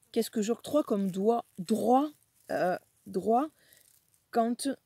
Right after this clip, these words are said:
euh, j'utilise tel outil, qu'est-ce que je m'ouvre comme possibilité quand j'utilise tel outil et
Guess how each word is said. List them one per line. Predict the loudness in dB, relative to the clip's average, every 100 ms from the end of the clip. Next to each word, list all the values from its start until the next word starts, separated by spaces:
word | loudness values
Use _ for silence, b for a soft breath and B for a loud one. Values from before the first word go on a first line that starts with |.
| -2
euh, | 0 2 0 -6 -8 -8 -12 -14 -20 _ _ _ _ _ _ -14
j'utilise | -12 -8 -4 -2 -2
tel | 0 -2
outil, | -2 -2 -2 -2 _ _ _ _ _ _ B B B B
qu'est-ce | -6 -4
que | -4
je | -2 -2
m'ouvre | 2 2 2 -2
comme | -4 -4 -2
possibilité | -2 -2 -2 -4 -6 -6 -8
quand | -8
j'utilise | -8 -10 -12 -12 -8
tel | -8
outil | -6 -2 -2 -4 _ _ _ b b b b b b b b
et | -10